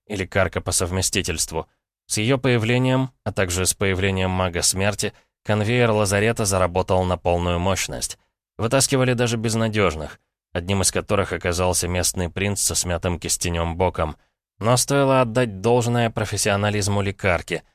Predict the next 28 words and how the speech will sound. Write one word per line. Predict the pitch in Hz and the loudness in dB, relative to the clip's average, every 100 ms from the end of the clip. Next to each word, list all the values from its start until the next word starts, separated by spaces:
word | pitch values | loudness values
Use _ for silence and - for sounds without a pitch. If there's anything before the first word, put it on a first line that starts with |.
| _ - | _ -10
Времени | 80 98 101 98 98 | -2 0 2 0 -2
и | 98 | -2
сил | 85 - 104 | 0 2 2
на | 95 | 2
него | 90 90 107 | 0 0 2
она | 104 90 | 2 2
потратила | 85 87 92 92 95 87 | 0 0 0 0 0 0
не | 82 | -2
больше, | 82 95 87 85 | -2 -2 -2 -4
чем | - 82 | -4 -2
на | 82 | -4
других | 78 80 82 - | -4 -4 -6 -4
пациентов. | 82 - 80 85 78 76 - _ _ _ _ | -4 -2 0 0 -2 -8 -10 _ _ _ _
Одно | 110 101 127 | -4 0 0
то, | 127 147 | 2 2
что | - 143 127 | 2 2 2
за | 120 | 2
каждого | 127 131 120 123 | 0 0 2 2
человека | - 110 113 127 107 | 2 2 2 2 0
боролись, | 98 101 113 107 - | 4 4 4 2 0
как | 98 | -2
за | 90 92 | -2 -2
члена | 98 101 98 | 0 0 0
императорской | 92 90 92 90 87 - 85 | -2 0 2 2 0 -2 -2
семьи, | 80 - 80 80 98 | 0 -2 -2 -4 -4
говорило | 87 80 80 80 80 | -2 0 0 2 2
о | |
многом. | 80 85 85 76 57 | 2 0 -2 -4 -10